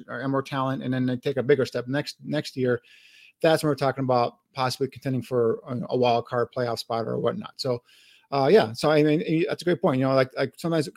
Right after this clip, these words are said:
I think that oh and three start and the way the, the team looked just a-, against the Packers that first week just put a bad taste in everybody's mouth. And obviously the loss to the, to the Bucs and then to the Chiefs, and it just kind of things start avalanche. But,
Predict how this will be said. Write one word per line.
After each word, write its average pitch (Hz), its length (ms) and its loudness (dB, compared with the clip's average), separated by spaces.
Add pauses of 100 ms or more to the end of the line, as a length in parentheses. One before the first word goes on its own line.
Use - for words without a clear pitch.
I - 60 0
think 196 120 2
that 165 180 2
oh 160 120 8
and 160 100 2
three 165 160 2
start 139 460 2 (120)
and 127 120 -6
the 123 80 -2
way 143 140 6
the, 143 380 -4
the 123 80 -4
team 139 280 -4
looked 135 300 -2
just - 320 -6 (480)
a-, 147 100 -4 (160)
against 131 220 -2
the 127 80 -4
Packers 139 400 -2
that 120 120 -2
first 143 320 2
week 139 140 0
just - 160 -8
put 160 100 0
a 120 40 2
bad 135 280 0
taste 139 220 0
in 139 60 0
everybody's 123 280 0
mouth. 117 300 0
And 123 160 0
obviously 123 340 0
the 123 80 0
loss 123 300 2
to 120 60 -10
the, 117 100 -8 (640)
to - 80 2
the 165 80 6
Bucs 151 380 8
and 147 100 2
then 139 120 2
to 143 80 2
the 139 80 2
Chiefs, 156 400 2
and 147 80 2
it 135 40 2
just 135 180 -4
kind 165 120 -2
of 135 60 -4
things 156 140 0
start 143 280 -2
avalanche. 135 520 0
But, 139 220 4